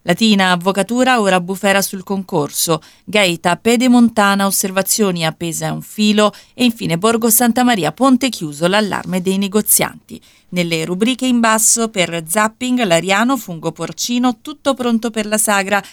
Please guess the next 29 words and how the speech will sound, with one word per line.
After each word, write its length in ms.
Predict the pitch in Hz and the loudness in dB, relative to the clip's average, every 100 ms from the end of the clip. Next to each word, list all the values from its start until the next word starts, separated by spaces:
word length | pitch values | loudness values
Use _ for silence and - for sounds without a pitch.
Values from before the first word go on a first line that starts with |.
| _ | _
Sperlonga, 680 | - - 262 226 143 - - | -8 0 0 0 -4 -6 -10
dà 160 | 196 247 | -2 -2
fuoco 480 | - 156 - - - | -2 -8 -6 -10 -8
a 100 | - | -2
rifiuti 440 | 220 226 156 - - | -2 -2 -10 -10 -6
speciali, 520 | - 240 - - - - | -2 0 -2 -4 -20 -8
denunciato. 720 | 175 208 214 208 - - - _ _ | 0 2 4 2 -4 -8 -20 _ _
Passiamo 300 | 185 294 311 | 0 2 2
ai 60 | 302 | 2
titoli 260 | 277 269 | 0 0
sul 140 | 254 226 | 2 2
Messaggero 420 | 220 220 208 208 | 4 2 2 2
di 100 | 226 | 2
Latina. 500 | 240 277 277 247 233 | 0 -2 0 2 2
Baby 280 | 233 277 269 | 2 0 2
vandali 460 | 247 240 233 226 | 4 4 4 4
multati 640 | 226 240 - 202 180 - 185 | 4 4 2 0 -2 -4 -8
di 120 | 180 | -4
cinquecento 600 | - 269 254 233 208 214 | -2 0 0 0 0 2
euro 220 | 185 185 | 2 2
ciascuno, 580 | 185 208 202 - 143 147 | 0 0 0 -2 -8 -8
in 140 | 151 | -6
quattro 380 | - 190 190 202 | -2 -2 0 0
hanno 200 | 196 190 | 0 0
distrutto 480 | 185 180 - 196 - | -4 -4 -4 -6 -4
un 180 | 196 180 | -4 0
totem 500 | 104 180 170 156 156 | 2 2 0 -8 -8
in 180 | 139 - | -8 -2
centro 560 | 214 214 220 233 - | 2 4 4 2 -2